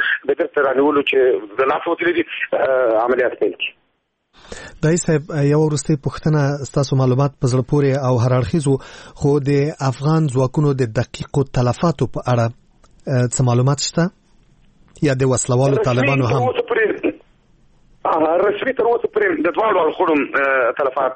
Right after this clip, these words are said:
Speaker 1: اه، په لاس کې، اه، ارقام نشته. خو هغه سرچینې چې موږ ته د پولیسو څخه ځینې معتبرې سرچینې راپورونه کړي دي، ویل کېږي چې، اه، د تیرو دوو شپو، اه،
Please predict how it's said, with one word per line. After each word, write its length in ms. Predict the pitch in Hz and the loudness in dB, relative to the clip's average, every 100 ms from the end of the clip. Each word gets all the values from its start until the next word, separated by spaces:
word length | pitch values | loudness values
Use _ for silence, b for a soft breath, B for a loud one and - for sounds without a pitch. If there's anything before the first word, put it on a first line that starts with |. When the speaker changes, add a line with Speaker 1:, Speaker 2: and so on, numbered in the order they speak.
| 135 | -2
Speaker 1:
اه، 100 | 117 B B B - 139 131 127 135 | -2 B B B 0 0 0 0 0
په 120 | 131 | 2
لاس 180 | 147 135 - | 0 -2 -4
کې، 120 | - | 0
اه، 560 | 127 127 113 131 120 135 | 2 2 0 0 0 0
ارقام 280 | - 156 | 0 0
نشته. 280 | 156 170 - 214 B B - | 2 0 -2 -4 B B -4
خو 180 | - 240 185 B B 165 | 0 2 0 B B 0
هغه 120 | 156 | 0
سرچینې 400 | - 180 - 220 196 | 0 0 2 0 2
چې 40 | |
موږ 160 | 196 185 | 0 2
ته 80 | 185 175 | 0 2
د 100 | 170 | 0
پولیسو 300 | 190 208 - | -2 -2 -2
څخه 160 | - 160 147 120 139 | -2 2 2 2 0
ځینې 140 | 170 160 | 2 2
معتبرې 280 | 151 - - | 0 -4 -4
سرچینې 260 | 165 175 175 | -2 0 0
راپورونه 280 | 180 170 170 | 0 0 0
کړي 160 | 175 | 0
دي، 60 | 160 | 0
ویل 140 | 156 - | 0 0
کېږي 140 | 175 156 | -2 -2
چې، 80 | 156 B B B 139 | -4 B B B 0
اه، 140 | 143 | 0
د 100 | 143 | 0
تیرو 260 | 139 190 165 | -2 0 2
دوو 280 | 131 180 220 | 2 2 2
شپو، 280 | - - 156 | 0 0 0
اه، 640 | 131 - - - 147 139 | -2 -8 -12 -2 2 4